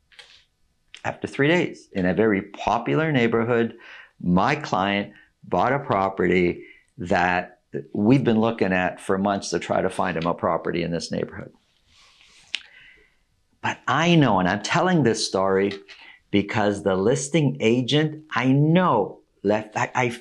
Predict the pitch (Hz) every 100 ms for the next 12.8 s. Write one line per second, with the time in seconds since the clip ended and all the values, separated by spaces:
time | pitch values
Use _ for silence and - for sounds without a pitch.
0 | - 139 117 165 - 127 117 147 131 113
1 | - 110 117 117 98 117 120 127 120 107
2 | 101 104 104 107 95 92 90 - 95 92
3 | - 87 71 65 - - - - 120 185
4 | 262 - 240 208 196 208 208 196 214 -
5 | - _ - 156 165 165 151 139 127 -
6 | 113 110 101 92 80 82 71 64 62 -
7 | _ _ _ - - - _ - 113 113
8 | - _ - - _ 92 92 104 117 -
9 | 123 95 95 95 - - _ - - 95
10 | 98 - - 143 139 104 95 85 80 -
11 | 87 - 170 170 - 175 151 147 143 139
12 | 135 139 139 131 113 117 117 -